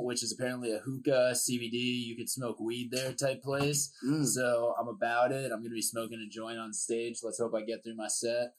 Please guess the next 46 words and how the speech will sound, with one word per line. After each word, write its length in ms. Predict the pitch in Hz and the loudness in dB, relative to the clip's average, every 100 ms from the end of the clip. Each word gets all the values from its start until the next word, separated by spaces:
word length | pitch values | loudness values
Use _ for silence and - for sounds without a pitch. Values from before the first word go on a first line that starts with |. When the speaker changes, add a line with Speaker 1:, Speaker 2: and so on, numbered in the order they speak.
| - | 0
Speaker 1:
No, 120 | 123 | 4
I'll 200 | 107 123 | 6 4
get 180 | 127 110 | 2 -2
through 120 | 117 | -4
my 140 | 107 104 | -6 -4
set. 400 | - 107 101 107 | -2 0 -2 -4
It's 140 | 110 | -8
gonna 140 | 123 117 | -6 -6
be 100 | 110 | -4
a 60 | |
lot 120 | 110 | 4
of 80 | - | 6
fun. 420 | - 226 151 - - | 8 10 8 6 4
Speaker 2:
<clears throat> 220 | 165 - - - | 6 6 2 2
Speaker 1:
Um, 540 | 139 135 131 123 120 117 | 4 6 6 6 4 2
and 100 | 117 | 2
I 60 | |
have 80 | 120 | 2
a 60 | 117 | 4
couple 280 | 127 120 117 | 4 4 2
of 80 | 117 | 4
other 320 | 123 123 117 | 4 4 2
shows, 840 | - - 123 120 117 117 117 - - _ - | -2 -2 0 0 0 -2 -2 -4 -6 _ 0
but, 300 | 113 113 113 - - _ - - | 2 4 0 -6 -16 _ -4 4
um, 360 | 113 117 117 | 6 6 2
you 100 | 139 | 4
guys 220 | 170 160 170 | 6 6 6
can 80 | |
just 180 | 160 147 | 4 4
look 160 | 151 139 | 4 4
at, 280 | 135 131 127 117 | 4 2 0 4
uh, 300 | 117 117 113 | 6 6 6
L 140 | 120 123 | 6 6
N 60 | |
H 200 | 123 120 | 4 0
studios 420 | - 123 117 113 107 | -2 0 0 0 0
dot 220 | 113 110 | 0 2
com. 440 | 120 117 110 113 - | 2 2 -2 -6 -6
Shit's 280 | - 117 | -2 0
all 220 | 117 107 104 | 4 4 2
there. 320 | 104 101 - 135 - _ | -2 -6 -8 -12 -18 _
Thank 200 | 127 127 | 0 0
you 120 | 127 123 | 4 6
guys 220 | 117 - | 6 6
so 160 | 120 | 2
much. 480 | 113 117 113 - - | 4 4 2 0 -6